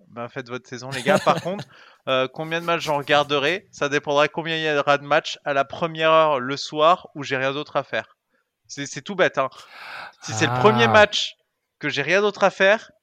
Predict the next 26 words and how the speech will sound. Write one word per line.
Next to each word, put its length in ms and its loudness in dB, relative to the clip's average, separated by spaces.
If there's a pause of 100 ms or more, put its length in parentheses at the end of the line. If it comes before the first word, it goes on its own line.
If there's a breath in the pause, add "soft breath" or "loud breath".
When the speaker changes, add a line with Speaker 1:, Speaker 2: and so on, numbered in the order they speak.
(120)
Speaker 1:
il 100 -14
se 60 -16
peut 180 -4
que 60 -8
je 60 -10
regarde 300 -4
des 80 0
matchs. 400 -6
Si 220 -12
c'est 160 -8
pas 160 2
ça, 320 -2 (120)
si 180 -18
c'est 120 -12
pas 160 -6
ce 160 -6
scénario-là, 760 -2 (400)
je 140 -12
vois 240 -2
pas. 140 0
Si 160 -10
je 60 -10
suis 100 -14
pas, 380 4
euh, 140 -4
si, 340 -12